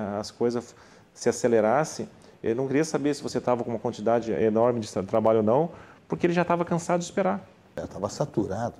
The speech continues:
Speaker 2: já,
Speaker 1: Ele,
Speaker 2: né?
Speaker 1: ele cansou de esperar alguém, pra, a ambulância pra levar o parente dele no, no hospital. Ele chegou
Speaker 2: É.
Speaker 1: lá no hospital, não tinha, não tinha leito pra ele, não
Speaker 2: Tempo de
Speaker 1: tinha,
Speaker 2: enfermidade.
Speaker 1: não tinha respirador. Aí ele teve que aguardar, não sei,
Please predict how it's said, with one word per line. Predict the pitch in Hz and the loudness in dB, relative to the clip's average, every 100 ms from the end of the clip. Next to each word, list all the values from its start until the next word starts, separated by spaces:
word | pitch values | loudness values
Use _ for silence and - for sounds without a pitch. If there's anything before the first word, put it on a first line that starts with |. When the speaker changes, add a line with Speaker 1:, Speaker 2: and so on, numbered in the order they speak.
| - | -2
Speaker 2:
já, | |
Speaker 1:
Ele, | 170 170 | 2 2
Speaker 2:
né? | - | 2
Speaker 1:
ele | - 160 | 0 4
cansou | 170 160 185 | 2 4 2
de | |
esperar | 175 - 151 | 2 4 6
alguém, | 151 135 147 156 | 6 4 0 0
pra, | 139 | 2
a | 120 120 | 4 4
ambulância | 123 127 151 151 | 4 4 4 2
pra | 127 | 0
levar | 117 110 123 | 2 4 4
o | 120 | 4
parente | 117 117 107 | 2 2 2
dele | 117 113 | 2 2
no, | 110 | 2
no | 101 | 0
hospital. | - - 120 131 131 | -2 -2 2 4 2
Ele | |
chegou | - 135 | 0 2
Speaker 2:
É. | 139 | 4
Speaker 1:
lá | |
no | 139 | 2
hospital, | - - 135 | -2 2 2
não | 135 | 2
tinha, | 123 - 143 123 - - - - | -2 -2 2 2 0 -18 -18 -2
não | 127 | 0
tinha | 113 - 127 | 0 -2 0
leito | 110 123 135 120 | 4 6 4 2
pra | 110 | 4
ele, | 123 139 120 | 6 6 6
não | 139 | 4
Speaker 2:
Tempo | 143 | 4
de | - | 4
Speaker 1:
tinha, | 123 | 4
Speaker 2:
enfermidade. | 127 127 117 95 110 127 123 | 6 6 6 4 4 4 2
Speaker 1:
não | 131 | 0
tinha | - 139 | 2 2
respirador. | 139 - 127 113 117 143 143 120 - - - | 2 4 4 4 6 6 6 4 0 -14 -2
Aí | 123 139 | 4 4
ele | 147 | 4
teve | 147 139 | 4 2
que | 151 | 2
aguardar, | 135 139 143 | 4 4 4
não | 139 | 2
sei, | 151 151 143 | 4 4 2